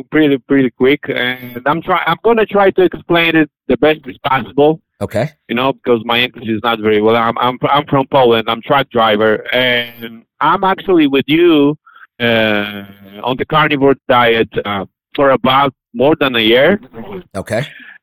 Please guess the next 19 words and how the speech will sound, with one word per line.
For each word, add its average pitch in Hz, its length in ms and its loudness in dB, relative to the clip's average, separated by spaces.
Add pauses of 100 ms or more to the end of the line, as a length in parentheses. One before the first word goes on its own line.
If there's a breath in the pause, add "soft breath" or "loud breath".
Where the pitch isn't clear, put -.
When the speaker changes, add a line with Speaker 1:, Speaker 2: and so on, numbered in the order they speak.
(160)
Speaker 1:
And 131 460 0 (180)
I - 40 -20
got 208 200 2
a 196 120 4
little, 185 240 4 (280)
I, 147 220 2 (680)
I 143 120 0
just 185 200 -4
wanna 180 200 0
ask 165 260 -2
you 151 220 4
if 147 80 0 (240)
maybe 147 260 2
you 139 140 4
can 135 180 -4
help 123 240 -2
me 117 60 -4
with 107 180 -2
that. 92 220 -4